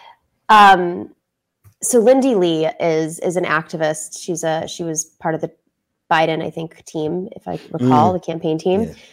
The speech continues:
Speaker 1: So she says, Mike Pence says, you know, January sixth was just a day in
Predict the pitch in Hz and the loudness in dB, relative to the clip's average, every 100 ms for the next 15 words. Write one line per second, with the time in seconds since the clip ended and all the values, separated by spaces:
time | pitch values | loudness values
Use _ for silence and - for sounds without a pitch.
0 | _ _ - - 220 254 233 233 208 214 | _ _ -8 -2 0 0 2 2 4 2
1 | 214 - 208 190 185 165 - 175 151 156 | 0 0 0 0 -2 -4 -6 -6 -4 -2
2 | 151 156 156 151 151 165 - 156 151 147 | -2 0 0 0 -2 -8 -8 -10 -8 -10
3 | 147 147 143 156 | -4 -2 -2 -4